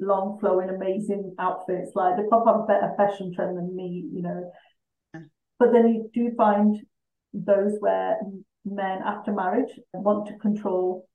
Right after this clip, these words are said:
Speaker 1: their wives and say, "Well, you need to cover, cover your face." But modesty isn't just a piece of clothing, it's in the eyes. And modesty doesn't just apply to women. Men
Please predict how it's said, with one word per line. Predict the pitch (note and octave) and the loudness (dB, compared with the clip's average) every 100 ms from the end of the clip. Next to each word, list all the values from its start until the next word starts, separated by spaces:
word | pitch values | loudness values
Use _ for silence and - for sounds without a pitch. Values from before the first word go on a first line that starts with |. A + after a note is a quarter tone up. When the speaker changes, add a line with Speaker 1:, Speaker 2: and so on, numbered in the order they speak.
| _ | _
Speaker 1:
their | F#3 F#3 F#3 | -6 -4 -2
wives | F3+ G3+ G#3+ | -2 -4 -6
and | F#3+ F#3 F#3 F3+ - - - | -8 -8 -6 -8 -10 -14 -8
say, | F#3+ | -4
"Well, | F#3 F#3 | -2 -4
you | F#3 | -6
need | G3 | -10
to | - - | -14 -6
cover, | A#3 - - - _ _ _ - | -2 -2 -4 -8 _ _ _ -10
cover | F3 F3+ | -6 -2
your | F#3 | -4
face." | - - | -4 -6
But | G3+ - | -6 0
modesty | G#3+ A#3 C4+ - C4 B3 | 4 4 2 -2 -4 -2
isn't | B3 B3 G#3 - | -2 -4 -4 -8
just | A#3 A3 A3 _ _ _ _ - | -6 -6 -8 _ _ _ _ -12
a | - - - - | -12 -14 -18 -12
piece | G#3 | -10
of | - | -8
clothing, | G#3 F#3+ G#3 A3+ A#3+ - - - _ - | -2 0 0 -2 -4 -10 -18 -18 _ -10
it's | - | 0
in | A3 | 0
the | G#3 | 2
eyes. | - F#3 A3+ G#3+ _ _ | 0 0 -2 -8 _ _
And | G#3+ G#3+ | -4 0
modesty | G#3 A3+ C4 A#3+ A3 | 4 4 2 -4 -4
doesn't | A3+ B3 G#3+ | -2 -2 -4
just | G#3+ G#3+ | -6 -6
apply | G#3 G#3 G3+ G#3 | -4 -2 -2 -4
to | |
women. | F3+ F#3+ A3+ C4 _ _ _ _ | -8 -4 -4 -4 _ _ _ _
Men | G3+ G#3 G#3+ A3 A#3 - | -2 2 4 4 0 -10